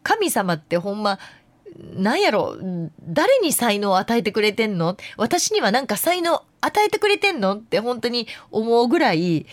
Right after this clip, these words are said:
私もそういうのは欲しいわ。一個でもいいからそういう才能欲しかったわっていうふうに、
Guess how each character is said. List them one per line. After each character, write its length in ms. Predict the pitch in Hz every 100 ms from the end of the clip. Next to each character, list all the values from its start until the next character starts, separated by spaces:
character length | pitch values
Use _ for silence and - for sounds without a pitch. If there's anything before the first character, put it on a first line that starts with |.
| - - - _ _ _ -
私 320 | 214 208 208
も 80 | 214
そ 200 | 226 170
う 20 |
い 100 | 214
う 160 | 214 214
の 120 | 208
は 100 | 214
欲 120 | 262
し 180 | - 247
い 40 | 220
わ。 320 | 120 113 -
一 200 | 285 320
個 120 | -
で 80 | 508
も 120 | 381
い 40 | 359
い 40 |
か 100 | 285
ら 60 | 269
そ 160 | 247
う 40 | 220
い 60 |
う 180 | 220 -
才 220 | 220 220
能 100 | 202
欲 140 | 196 254
し 80 | -
か 120 | 185
っ 80 | -
た 120 | 170
わ 460 | 135 - 73 104
っ 140 | - -
て 80 | 262
い 20 |
う 40 |
ふ 60 | 277
う 80 | 254
に、 220 | 202